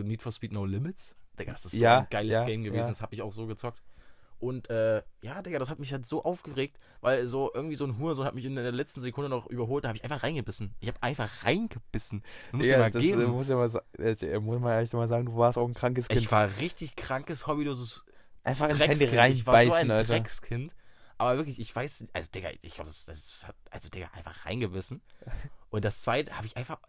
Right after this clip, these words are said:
Speaker 1: wegen Brawl Stars auseinandergebrochen.
Speaker 2: Digga.
Speaker 1: Digga, ich war wirklich so ein krankes Kind. Also, das
Speaker 2: Brawl
Speaker 1: ist
Speaker 2: Stars,
Speaker 1: wirklich
Speaker 2: das gibt's jetzt auch schon so lange, oder was?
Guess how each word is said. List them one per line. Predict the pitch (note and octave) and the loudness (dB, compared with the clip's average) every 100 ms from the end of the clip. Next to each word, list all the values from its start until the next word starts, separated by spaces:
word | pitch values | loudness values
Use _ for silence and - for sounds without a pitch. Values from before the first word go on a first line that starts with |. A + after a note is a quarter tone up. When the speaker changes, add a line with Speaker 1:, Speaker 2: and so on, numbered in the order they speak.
| - | -8
Speaker 1:
wegen | A2 A2+ G#2 - | -4 -2 -4 -4
Brawl | A2+ A2+ C#3 D#4+ | -2 0 0 -2
Stars | - B2 A2+ - | 0 2 2 -2
auseinandergebrochen. | - B2 B2+ A2+ C#3+ F#3+ G2 F#2+ - G2+ G2+ G2 | -4 -4 -2 -2 -2 -4 -8 -10 -8 -8 -8 -6
Speaker 2:
Digga. | C#3+ C3+ B2 - | 0 4 4 4
Speaker 1:
Digga, | C#3+ D3 | 2 2
ich | A#2 A#2+ | 0 0
war | C3 | 0
wirklich | D#3 A#2 | 0 -4
so | - | 0
ein | E3+ B2 | 0 0
krankes | - C3 - - | -2 -4 -4 -6
Kind. | - B2+ - - D#3+ - - - - | -4 -2 0 -2 -4 -6 -8 -6 -2
Also, | B2 C3 | 2 6
das | A#2+ | 10
Speaker 2:
Brawl | D3 | 10
Speaker 1:
ist | E3+ | 10
Speaker 2:
Stars, | C3 | 6
Speaker 1:
wirklich | A#2 | 4
Speaker 2:
das | A2+ | 2
gibt's | D3 | 0
jetzt | C3+ | 0
auch | B2+ | 0
schon | C3+ | 0
so | B2 F#3 | 2 4
lange, | F3+ F3+ | 4 4
oder | B2+ A#2+ A#2+ | 4 4 2
was? | D3+ | 0